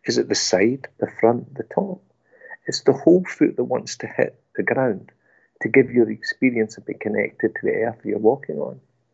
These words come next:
So to relax within yourself, in the head and the shoulders, look ahead, look ahead of yourself, experience the world around you. That's why you are allowed to see. Put your head down slightly. You're inhibiting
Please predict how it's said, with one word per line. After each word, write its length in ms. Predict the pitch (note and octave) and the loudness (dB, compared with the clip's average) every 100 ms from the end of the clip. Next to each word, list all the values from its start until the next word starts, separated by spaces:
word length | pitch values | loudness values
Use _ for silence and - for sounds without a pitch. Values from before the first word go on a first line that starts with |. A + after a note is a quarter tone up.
| _ _ - - - | _ _ -20 -20 0
So 160 | - D3 | 4 6
to 160 | D3 | 6
relax 640 | B2+ C#3 D#3+ G3 - - _ | 4 4 2 -2 -8 -20 _
within 340 | A#2+ - B2 A#2 | -8 -4 -2 -2
yourself, 540 | A2+ - C#3+ B2 A2+ _ _ _ - | -6 -2 -2 -2 -12 _ _ _ -6
in 120 | C3 | -4
the 80 | C3+ | -4
head 300 | B2+ D#3+ D3+ | 0 0 0
and 80 | B2 | -6
the 80 | B2 | -4
shoulders, 280 | D3+ C#3+ C#3+ - _ _ _ | -2 -2 -6 -14 _ _ _
look 280 | F3 B3 - | 2 2 2
ahead, 600 | A3+ G#3 - F3 A2+ G2+ _ _ _ _ | -4 -2 0 0 0 -8 _ _ _ _
look 240 | E3 G#3+ A3 | -2 -2 -2
ahead 300 | E3+ G3 F3 | 4 6 6
of 120 | D3 C3+ | 2 -2
yourself, 460 | C3+ - A#2+ A2 _ _ _ _ _ | -4 -4 -4 -6 _ _ _ _ _
experience 760 | F3 - - - G3 G#3+ F#3+ - | -8 -6 -4 0 4 6 4 6
the 100 | C#3+ | 6
world 380 | B2 B2+ B2 A#2 | 8 6 4 2
around 380 | G#2+ C#3 E3+ D#3 | 2 2 2 2
you. 180 | B2+ - | 0 0
That's 320 | F3 - - | -4 0 2
why 80 | G#3 | 6
you 160 | F#3 | 6
are 100 | D3+ | 6
allowed 400 | C3+ C3+ C3 B2+ | 6 6 4 2
to 100 | - | -10
see. 420 | A2 - - A#2 D#3 _ _ _ _ _ _ - | -10 -8 -4 -6 -6 _ _ _ _ _ _ 2
Put 120 | C#4 | 2
your 180 | A#3+ F3 | 4 0
head 300 | F3 F#3 C#3 | 2 0 4
down 200 | C#3 B2+ | 2 2
slightly. 600 | - - G#2 A2 C3+ D3 - _ _ _ | -6 -2 -2 0 -2 -4 -8 _ _ _
You're 160 | D#3+ F3 | 4 4
inhibiting 720 | E3+ F3+ A3 A#3 - F3 | 2 -4 -6 -10 -6 -6